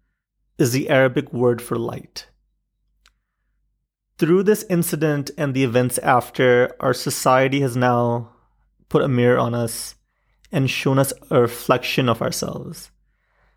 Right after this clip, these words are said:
and shined a light on our faces. We cannot let things go the way they are.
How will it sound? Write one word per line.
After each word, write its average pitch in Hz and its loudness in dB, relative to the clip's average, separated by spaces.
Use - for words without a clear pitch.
and 135 2
shined 135 2
a 131 4
light 117 2
on 127 0
our 117 -2
faces. - -12
We 139 2
cannot 147 0
let 127 0
things 127 0
go 123 4
the 123 0
way 120 0
they 127 -4
are. 120 -8